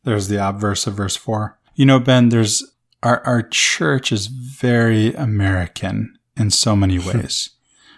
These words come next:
Speaker 1: right? And, but I didn't join the church in, in America, at least not in North America.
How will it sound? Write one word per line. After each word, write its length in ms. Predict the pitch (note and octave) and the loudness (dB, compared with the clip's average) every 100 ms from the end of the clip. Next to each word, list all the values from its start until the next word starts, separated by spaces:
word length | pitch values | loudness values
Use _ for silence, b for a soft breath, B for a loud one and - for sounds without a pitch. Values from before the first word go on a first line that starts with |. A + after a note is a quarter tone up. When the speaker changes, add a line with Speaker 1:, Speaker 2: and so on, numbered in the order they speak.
| b _ | b _
Speaker 1:
right? 300 | G#2+ A2 A2+ B B B _ _ | 0 0 -2 B B B _ _
And, 540 | B2+ A2+ A2 G#2 G#2 - _ _ _ _ _ _ _ _ - C#3 - | 0 2 4 4 2 -2 _ _ _ _ _ _ _ _ -8 -8 -4
but 120 | C3 | 0
I 100 | C3 | 2
didn't 280 | D3 D#3+ A#2+ | 4 4 2
join 280 | A2+ A2+ A2 | 2 2 4
the 100 | G2 | 2
church 340 | - G2 - | -2 -6 -6
in, 80 | F#2 | -6
in 160 | F#2 - - G2 | -6 -8 -12 -8
America, 440 | F#2+ F2+ G2 - | -4 -4 -6 -6
at 60 | A#2+ | -2
least 200 | B2 - | -2 -2
not 140 | G#2+ | -4
in 100 | F#2+ | -2
North 240 | F#2+ G2 A2+ | -4 -4 -6
America. 640 | - - - - - | -8 -8 -10 -12 -14